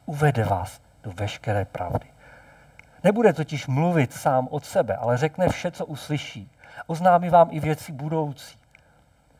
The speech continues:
Vidíte, Ježíš říká, „Máte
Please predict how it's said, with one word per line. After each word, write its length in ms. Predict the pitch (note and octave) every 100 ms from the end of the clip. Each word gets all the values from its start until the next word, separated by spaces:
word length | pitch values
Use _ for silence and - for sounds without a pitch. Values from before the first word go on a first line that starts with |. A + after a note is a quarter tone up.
| _ _ _ _ _ _ _ _ -
Vidíte, 380 | A#2 B2 D#3
Ježíš 400 | F3+ D#3 E3+ D3
říká, 400 | D#3+ D3 F3+ D#3+ - - _ - - _ _ _ -
„Máte 460 | C3 - E3 G#2+